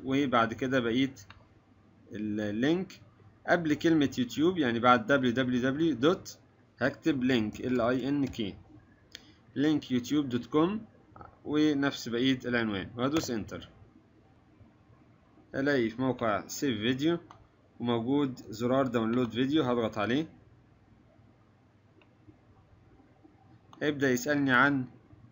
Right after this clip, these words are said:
نوع الملف والريزوليوشن اللي انا عايز انزل بيه. لو عايز انزل باعلى حاجه هقول له ام بي فور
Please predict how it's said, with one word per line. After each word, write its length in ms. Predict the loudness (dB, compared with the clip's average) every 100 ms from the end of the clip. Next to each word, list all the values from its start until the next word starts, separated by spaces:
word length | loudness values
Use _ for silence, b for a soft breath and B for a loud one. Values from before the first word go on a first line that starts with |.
| _ -8
نوع 240 | 0 4 4
الملف 420 | 4 0 0 -4
والريزوليوشن 580 | -4 -4 -2 -2 -2 0
اللي 100 | 2
انا 100 | 2
عايز 280 | 2 0
انزل 360 | -2 -2 -2 -4
بيه. 240 | -2 0
لو 140 | 0 0
عايز 240 | 2 0
انزل 340 | 0 -2 -4 -4
باعلى 300 | 0 0 0
حاجه 320 | -2 -2 -2
هقول 240 | 0 0
له 180 | 0 -2 -4
ام 120 | -2
بي 180 | -2 -6
فور 400 | -2 0 -2